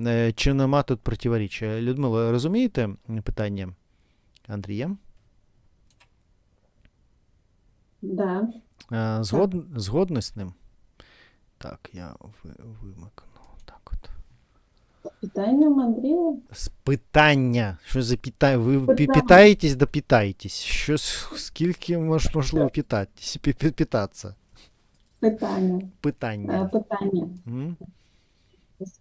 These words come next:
Speaker 2: питанням.
Speaker 1: Чи нема тут
Speaker 2: Ну,
Speaker 1: противоречия?
Speaker 2: ні,
Speaker 1: Та-,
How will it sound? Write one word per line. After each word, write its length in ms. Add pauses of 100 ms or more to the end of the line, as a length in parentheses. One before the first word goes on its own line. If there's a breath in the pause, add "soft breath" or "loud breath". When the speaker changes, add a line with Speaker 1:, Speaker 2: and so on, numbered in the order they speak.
Speaker 2:
питанням. 1120 (4000)
Speaker 1:
Чи 160
нема 220
тут 120
Speaker 2:
Ну, 100
Speaker 1:
противоречия? 840 (3500)
Speaker 2:
ні, 100
Speaker 1:
Та-, 140